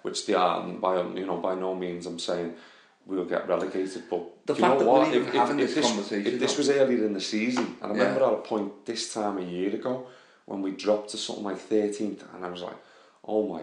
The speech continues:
Speaker 1: God!" It actually
Speaker 2: We're gonna free fall.
Speaker 1: it takes, it takes us to drop though, and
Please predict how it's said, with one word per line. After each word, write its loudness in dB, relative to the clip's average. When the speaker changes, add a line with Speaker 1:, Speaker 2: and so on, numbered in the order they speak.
Speaker 1:
God!" 0
It 0
actually -2
Speaker 2:
We're 10
gonna 2
free 2
fall. -4
Speaker 1:
it -2
takes, 0
it -6
takes 0
us -6
to -6
drop -2
though, 4
and -2